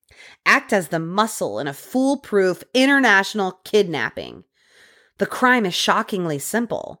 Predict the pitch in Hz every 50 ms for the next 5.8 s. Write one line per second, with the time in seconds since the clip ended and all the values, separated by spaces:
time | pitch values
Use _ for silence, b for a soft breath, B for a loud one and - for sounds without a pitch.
0 | _ - - 185 190 180 175 202 226 240 262 269 185 202 233 254 254 196 180 147
1 | - 180 170 - 185 165 139 123 - 175 160 147 170 - - 156 120 80 69 -
2 | B B B B B B B B 170 175 180 185 190 226 269 302 285 262 240 226
3 | 220 - 202 170 185 - - 247 233 190 - - - _ _ _ - 233 240 269
4 | 302 311 277 311 330 339 349 320 262 240 311 330 349 415 415 269 269 269 254 -
5 | 285 302 311 349 302 - - - - 339 415 466 - - -